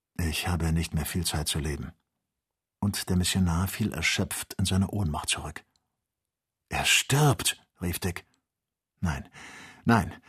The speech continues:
entgegnete Ferguson, sich über den Kranken neigend, "aber er ist sehr schwach. Wir wollen ihn unter dem Zelte betten."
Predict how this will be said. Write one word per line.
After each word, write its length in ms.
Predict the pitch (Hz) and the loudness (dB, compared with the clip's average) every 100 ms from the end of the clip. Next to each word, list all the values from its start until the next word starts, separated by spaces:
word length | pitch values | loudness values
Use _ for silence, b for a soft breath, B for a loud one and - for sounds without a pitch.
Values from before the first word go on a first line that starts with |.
| B - | B -4
entgegnete 500 | 98 87 80 80 - | -2 -2 -2 -4 -4
Ferguson, 520 | - 92 85 87 87 | -2 0 0 0 2
sich 240 | 87 87 | 0 -2
über 140 | 92 82 | -2 -2
den 160 | 90 | -2
Kranken 300 | - 98 - | -2 -2 0
neigend, 460 | 87 87 85 87 - | 0 2 0 -2 -2
"aber 320 | - 104 107 104 - _ _ | -2 2 2 0 -4 _ _
er 180 | 110 107 | -4 -2
ist 180 | 104 - | -2 0
sehr 160 | 104 | 0
schwach. 420 | 90 - 87 - - B B B B B B _ - | 2 0 0 -4 -8 B B B B B B _ 0
Wir 200 | 113 107 | 4 6
wollen 240 | 127 123 | 6 6
ihn 140 | 120 123 | 6 4
unter 200 | 113 104 | 4 4
dem 120 | 107 | 4
Zelte 280 | - 104 80 | 4 0 -2
betten." 320 | 82 - | -6 -10